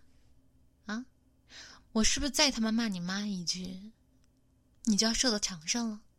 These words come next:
嗯？哎呀，你他们真的是很贱。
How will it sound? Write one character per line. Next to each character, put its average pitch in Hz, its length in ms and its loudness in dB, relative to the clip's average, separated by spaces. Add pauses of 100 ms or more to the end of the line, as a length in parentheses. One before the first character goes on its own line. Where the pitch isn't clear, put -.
(160)
嗯？ 247 260 2 (3500)
哎 202 80 -20
呀， - 80 -18 (140)
你 202 80 -14
他 - 180 -14
们 240 140 -6
真 247 160 -6
的 262 40 -4
是 - 140 -4
很 - 140 -20 (160)
贱。 214 360 -12